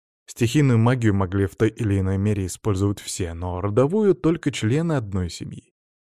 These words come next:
А такие силы, как тьма и хаос, полностью изменяли источник. Когда я попал в клан Чернобога, мне пришлось вытерпеть мучительные часы вливания тьмы, а затем ещё более мучительные дни адаптации.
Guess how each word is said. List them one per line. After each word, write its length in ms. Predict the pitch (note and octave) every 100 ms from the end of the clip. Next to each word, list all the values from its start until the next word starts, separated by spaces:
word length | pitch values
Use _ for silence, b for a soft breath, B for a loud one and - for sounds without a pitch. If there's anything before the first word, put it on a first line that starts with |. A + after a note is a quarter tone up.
| _ _ _ _ _
А 140 | -
такие 420 | - G2 A#2 G#2 F2+
силы, 360 | - A2 F#2
как 260 | - G#2 -
тьма 340 | - F#2 F2+ -
и 180 | G#2
хаос, 640 | F#2 - B2+ C#3+ D3 - - _ _
полностью 640 | - B2+ D3 D3 - C#3 B2 B2+
изменяли 560 | A2+ A2+ A#2+ A2 F2
источник. 640 | E2 - - - - - _ _ _ _ _ _ _ _ _ _ _ _
Когда 300 | - C3 C3
я 100 | B2+
попал 320 | A#2 G#2+ A#2
в 80 | G#2+
клан 280 | - A2 G2+
Чернобога, 640 | - G2 A2 A2 B2+ G#2
мне 180 | G2 G2
пришлось 440 | - G2+ A#2 A2+
вытерпеть 600 | G#2+ G#2 A#2 A2 - G2 -
мучительные 840 | B2 A2+ C3+ B2+ B2+ A2+ F#2 F#2+
часы 420 | F#2 A2+ - C#3 D#3+
вливания 640 | C3 A2 G2 F#2+ F#2 F2+
тьмы, 340 | E2+ - F2 - _ _ _ _ _ _ -
а 100 | G#2
затем 280 | F#2 F2+ G#2
ещё 260 | G2 G#2
более 340 | G2 G#2+ B2 D3
мучительные 760 | C#3 A#2 G#2+ - B2+ C3+ C3+
дни 480 | B2+ A2 A2 G#2 A2
адаптации. 880 | - G#2+ G#2 - G#2 F2+ - F#2 -